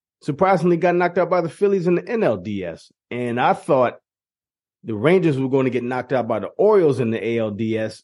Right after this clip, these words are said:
and they ended up not only sweeping in the wild card, they, uh, against the Rays, and then they go on to sweep the Orioles, who had the best record in the American League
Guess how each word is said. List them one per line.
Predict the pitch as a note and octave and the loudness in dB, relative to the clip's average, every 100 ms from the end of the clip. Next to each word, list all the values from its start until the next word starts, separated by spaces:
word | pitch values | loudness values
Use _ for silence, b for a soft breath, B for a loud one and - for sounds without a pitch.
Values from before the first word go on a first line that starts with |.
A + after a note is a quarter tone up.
| _ | _
and | C3+ C#3 C#3 C#3 C3+ - _ _ _ _ _ _ _ _ _ - | -4 -2 -2 -2 -4 -10 _ _ _ _ _ _ _ _ _ 0
they | G#3+ | 2
ended | G#3 F3+ D3+ D3 | 4 2 4 2
up | C#3+ C#3+ _ _ _ _ _ _ - | 2 -4 _ _ _ _ _ _ -4
not | E3+ G3 | 0 2
only | F3+ D#3 C#3 B2 - _ _ | 2 2 0 -4 -14 _ _
sweeping | - - F3+ D4 G3+ D#3+ C#3 B2 A2+ _ _ _ _ _ | -18 -8 0 2 2 0 0 0 -4 _ _ _ _ _
in | - B2 | -2 0
the | G#2 | 2
wild | C#3+ G3 F3 | 2 2 2
card, | - A2 G2 F#2+ - _ _ _ | -2 -2 -2 -6 -12 _ _ _
they, | - B2+ C#3+ C3+ - _ _ _ - | -4 -2 -2 -6 -16 _ _ _ -10
uh, | - _ _ B2+ | -10 _ _ -2
against | B2 B2+ - | 0 0 0
the | A2 | 0
Rays, | D3+ E3+ C#3 A#2+ | 2 4 2 0
and | G#2+ A#2 | -2 2
then | G3+ F#3 D#3+ | 2 2 0
they | D#3 | -2
go | D3+ D#3 D3+ D3+ | 2 2 4 2
on | D3 | -2
to | D3+ C#3 | -2 -2
sweep | B2+ - - F3+ G#3 - | -4 -12 -8 -4 -4 -2
the | C#3 | -4
Orioles, | - - A3+ G#3+ B2+ A#2+ - | -2 2 2 4 2 -2 -2
who | F#3+ | 0
had | E3 E3 C3+ | 2 0 -2
the | A#2+ A#2 _ _ _ _ _ _ _ _ | -6 -12 _ _ _ _ _ _ _ _
best | G#3+ A3 F3+ | 0 0 0
record | G#3+ G#3 | 0 2
in | D#3+ | 2
the | D3 | 2
American | D3 E3+ E3 C3 C3+ | 4 2 2 0 0
League | A3 F#3+ C#3+ | 0 -2 -6